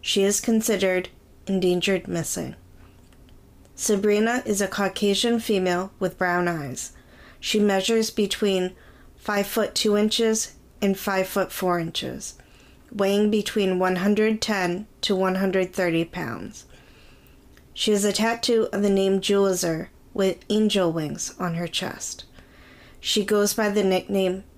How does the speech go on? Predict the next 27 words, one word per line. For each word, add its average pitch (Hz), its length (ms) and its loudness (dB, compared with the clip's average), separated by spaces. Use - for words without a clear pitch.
Bina. 160 460 0
If 202 140 -2
you 233 120 4
have 240 200 -2
any 240 340 2
information 196 840 0
about 190 320 -2
the 196 100 0
disappearance 190 760 0
of 175 180 0
Sabrina 185 460 0
Hathaway, 165 680 -6
please 262 280 -2
contact 220 520 0
the 185 120 0
Worcester 190 360 0
Police 180 380 0
Department 165 600 -4
at 180 180 -4
five 196 420 -2
zero 226 420 2
eight, 175 320 0
seven 220 480 2
nine 202 300 2
nine, 165 400 0
eight 202 240 0
four 185 540 0